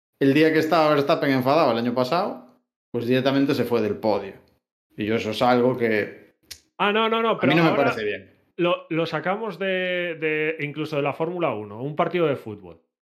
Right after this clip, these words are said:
Speaker 2: Eh, tú puedes coger e intentar medir al árbitro, ¿no? De, "Oye, me han agarrado, oye, me han hecho no sé qué, oye, es que me está llamando no sé cuánto en un córner".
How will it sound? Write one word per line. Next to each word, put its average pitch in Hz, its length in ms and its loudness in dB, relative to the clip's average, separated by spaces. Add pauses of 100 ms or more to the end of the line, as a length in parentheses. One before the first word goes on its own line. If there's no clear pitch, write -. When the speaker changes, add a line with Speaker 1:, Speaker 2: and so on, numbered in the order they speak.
(140)
Speaker 2:
Eh, 143 500 4
tú 135 100 -4
puedes 165 240 2
coger 185 320 -2
e 208 40 -2
intentar 185 360 -4
medir 135 240 -2
al 135 160 0
árbitro, 135 400 -2
¿no? 190 200 0
De, 147 200 2
"Oye, 180 240 4
me 156 100 2
han 156 80 2
agarrado, 170 520 2
oye, 160 320 2
me 139 200 0
han 143 200 0
hecho 143 180 -6
no 139 100 -4
sé 143 160 -6
qué, 220 220 0
oye, 170 200 2
es 156 80 0
que - 80 -8
me 143 60 -4
está 147 180 -4
llamando 139 800 0
no 127 120 -4
sé 120 160 -6
cuánto 110 280 -6
en 110 60 -8
un 104 120 -8
córner". 90 360 -12